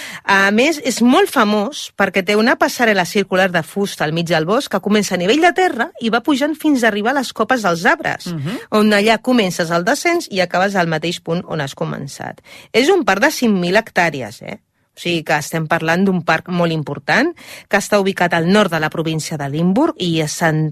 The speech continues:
Speaker 1: s'estén sobre els municipis de Pell, Pier, Hetzel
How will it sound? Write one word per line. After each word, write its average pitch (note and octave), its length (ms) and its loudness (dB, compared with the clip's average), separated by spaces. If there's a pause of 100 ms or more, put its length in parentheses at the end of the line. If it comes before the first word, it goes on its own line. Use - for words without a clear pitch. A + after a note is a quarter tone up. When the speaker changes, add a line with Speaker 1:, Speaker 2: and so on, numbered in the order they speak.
(120)
Speaker 1:
s'estén F3+ 400 -2
sobre G#3 200 -2
els F3+ 80 0
municipis F3 540 -2
de D3 460 0 (120)
Pell, F#3+ 380 4 (100)
Pier, G3 440 0 (280)
Hetzel F#3+ 360 -2